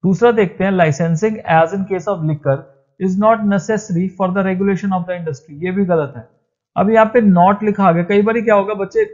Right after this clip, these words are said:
not को पढ़ेंगे नहीं और necessary for the regulation of the industry हो जाएगा, तो ये statement सही हो जाएगा, but otherwise ये statement क्या है, गलत है, because लिकर इंडस्ट्री के सेटअप के लिए हमें industry,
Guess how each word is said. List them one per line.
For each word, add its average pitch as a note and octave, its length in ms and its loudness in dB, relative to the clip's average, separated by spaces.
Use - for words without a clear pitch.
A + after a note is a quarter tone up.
not E3+ 300 0
को A3 100 -2
पढ़ेंगे G3+ 340 0
नहीं G#3 140 2
और G#3 120 -2
necessary F#3+ 500 -4
for G#3 140 -6
the G3+ 100 -2
regulation G3 440 -4
of F#3+ 120 -10
the G3 100 -8
industry F#3+ 360 -6
हो F#3 60 -4
जाएगा, F3+ 240 -4
तो G#3+ 160 8
ये A3+ 160 2
statement G#3+ 400 -4
सही F#3+ 160 0
हो D#3+ 100 0
जाएगा, C#3+ 220 -2
but F#3 180 -4
otherwise G3+ 400 -4
ये G#3+ 80 -4
statement F#3+ 440 -8
क्या F#3+ 140 -2
है, G3 120 -6
गलत D3+ 300 -6
है, C3+ 100 -8
because E3+ 380 -8
लिकर G3+ 320 -4
इंडस्ट्री F3 340 -2
के G3 100 -2
सेटअप E3 360 -4
के D#3+ 80 -4
लिए E3+ 100 -2
हमें F3 220 0
industry, D#3+ 380 -2